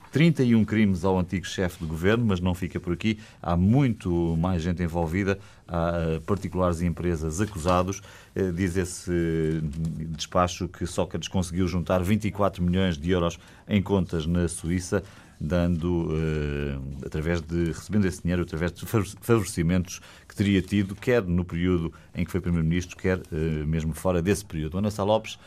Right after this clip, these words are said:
estamos aqui perante um caso que certamente marcará os próximos anos, porque não acredito que em pouco tempo isto fique julgado.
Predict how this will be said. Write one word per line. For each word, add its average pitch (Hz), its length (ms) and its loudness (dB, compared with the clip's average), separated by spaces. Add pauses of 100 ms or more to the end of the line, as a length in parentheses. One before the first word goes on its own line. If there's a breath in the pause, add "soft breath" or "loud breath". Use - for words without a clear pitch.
(220 loud breath)
estamos 117 260 2
aqui 98 200 -2
perante 104 400 0
um 92 320 2
caso 95 220 0
que - 80 -16
certamente 101 500 2
marcará 90 520 2 (340 loud breath)
os 110 80 -6
próximos 98 420 0
anos, 101 180 2
porque - 220 -6
não 85 60 2
acredito 80 420 -4
que 85 480 -2
em 78 140 -2
pouco 78 200 -8
tempo 85 240 -4
isto 82 140 -8
fique 82 140 -6
julgado. 78 380 -2